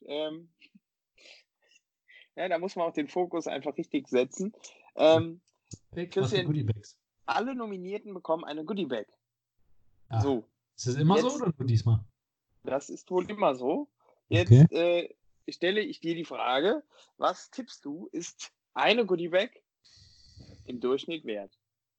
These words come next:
Speaker 2: Sollen wir nicht erst über die Inhalte sprechen und dann schätze ich, was sie wert ist, oder erst an-, oder andersrum? Weil ich habe
Speaker 1: Nein.
Speaker 2: keine Ahnung, was da drin ist.
Speaker 1: Ich würde gerne von dir wissen, was denkst du, was drin ist und was es wert ist?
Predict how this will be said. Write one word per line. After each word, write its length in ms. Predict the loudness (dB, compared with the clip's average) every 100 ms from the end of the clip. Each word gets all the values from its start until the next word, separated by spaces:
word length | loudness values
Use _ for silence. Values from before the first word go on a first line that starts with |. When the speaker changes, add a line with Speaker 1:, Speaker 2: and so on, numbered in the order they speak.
| _ _ _ _ -20 -20 -20 -20 _ _ _ _ _ _
Speaker 2:
Sollen 200 | 2 6
wir 60 | 8
nicht 180 | 8
erst 240 | 8 6 8
über 120 | 4
die 120 | 6
Inhalte 280 | 10 10 8
sprechen 360 | 4 4 6 4
und 120 | 4
dann 160 | 4 6
schätze 240 | 4 4
ich, 80 | 4
was 120 | 6
sie 100 | 6
wert 180 | 6 6
ist, 80 | 6
oder 200 | 6 6
erst 160 | 6
an-, 180 | 6 4
oder 240 | 8 8 8
andersrum? 520 | 10 10 10 10 10
Weil 100 | 8
ich 100 | 10
habe 100 | 10
Speaker 1:
Nein. 80 | 12
Speaker 2:
keine 260 | 12 12 12
Ahnung, 180 | 12 12
was 120 | 10
da 80 | 8
drin 240 | 8 8
ist. 240 | 8 4 -6 _ _ -12
Speaker 1:
Ich 200 | -6 0
würde 200 | 2 4
gerne 280 | 4 2
von 180 | -4 -6
dir 220 | -4 -4
wissen, 400 | -6 -10 -12 -14 -12
was 260 | -8 -6
denkst 300 | -4 -6 -6
du, 220 | -4 -4 -2
was 200 | -6 -4
drin 200 | -2 0
ist 240 | -2 -4
und 160 | -6 -4
was 140 | -4
es 160 | -4 -4
wert 260 | -4 -4
ist? 120 | -8